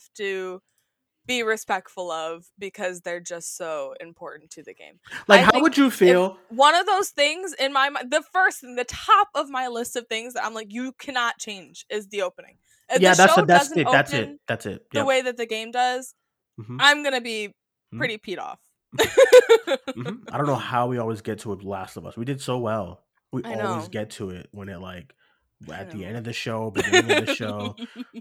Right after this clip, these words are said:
Speaker 2: So many, so many people are probably like, "Ah, I'm outta here." <laughs> So,
Speaker 1: <laughs>
Speaker 2: but, um, okay, so, like, I just, listen, all I want is for you to start, if I, if this show starts off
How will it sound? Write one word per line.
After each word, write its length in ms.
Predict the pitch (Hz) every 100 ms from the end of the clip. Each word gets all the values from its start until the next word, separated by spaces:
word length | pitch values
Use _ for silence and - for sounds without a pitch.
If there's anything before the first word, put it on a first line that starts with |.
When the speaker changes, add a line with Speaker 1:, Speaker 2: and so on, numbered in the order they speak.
| -
Speaker 2:
So 200 | 226 135 135
many, 260 | 139 -
so 140 | - 135
many 140 | 139
people 240 | 135 131
are 40 | 120
probably 300 | 117 104 107
like, 200 | 98 92
"Ah, 720 | - - 302 320 339 165 151 -
I'm 60 | 131
outta 200 | 156 143
here." 280 | 113 98 98
<laughs> 60 | -
So, 540 | - 139 110 104 302
Speaker 1:
<laughs> 1400 | 285 330 262 254 226 - - - 208 190 - - _ - 180
Speaker 2:
but, 220 | 170 254
um, 280 | 269 254 -
okay, 220 | 254 294
so, 120 | 240 269
like, 200 | 269 208
I 140 | 240
just, 500 | 214 170 202 226 226
listen, 580 | 160 226 233 175 123 92 _ _ _ _ _ _ _ -
all 240 | 143 208
I 180 | 277 285
want 760 | 262 208 214 220 233 226 - - _ -
is 180 | 165 165
for 180 | - 147
you 180 | 160
to 100 | 165
start, 340 | 151 - 147 113
if 180 | 156 180
I, 120 | 233
if 260 | 247 -
this 160 | - 247
show 240 | - 254
starts 560 | 247 - - 202 208 -
off 640 | 175 175 180 185 196 -